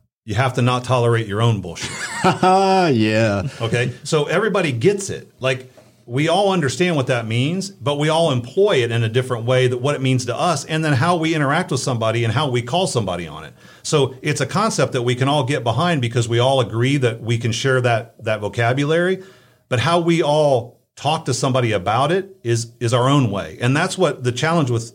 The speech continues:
Speaker 1: leadership is, and why it isn't efficient is it has to be authentic, and auth-, authenticity is not efficient.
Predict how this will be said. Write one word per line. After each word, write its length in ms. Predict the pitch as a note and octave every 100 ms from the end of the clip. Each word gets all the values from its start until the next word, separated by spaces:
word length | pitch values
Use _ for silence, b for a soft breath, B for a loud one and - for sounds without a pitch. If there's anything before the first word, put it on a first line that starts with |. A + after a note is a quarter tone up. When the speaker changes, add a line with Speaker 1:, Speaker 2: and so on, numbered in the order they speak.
| _
Speaker 1:
leadership 640 | - B2 D#3+ F#3+ - A2+ A#2
is, 260 | A2 G#2+ B B B
and 220 | A#2 A#2
why 240 | C3+ D3+
it 180 | D3 B2
isn't 460 | B2 C3 C3+ C3 A2
efficient 580 | - C3+ C#3 F#3 G3 B B -
is 160 | A#2
it 80 | A#2
has 240 | B2+ D3
to 100 | D3+
be 180 | B2+ C3+
authentic, 680 | A2 G#2+ - D3+ D3 F2 -
and 120 | A2 A2+
auth-, 440 | G#2+ - C3 -
authenticity 760 | B2 C#3+ D3+ C3 D#3 D3+ A#2+ A2
is 100 | G#2+
not 320 | A#2 A#2+ -
efficient. 480 | - A#2+ - C2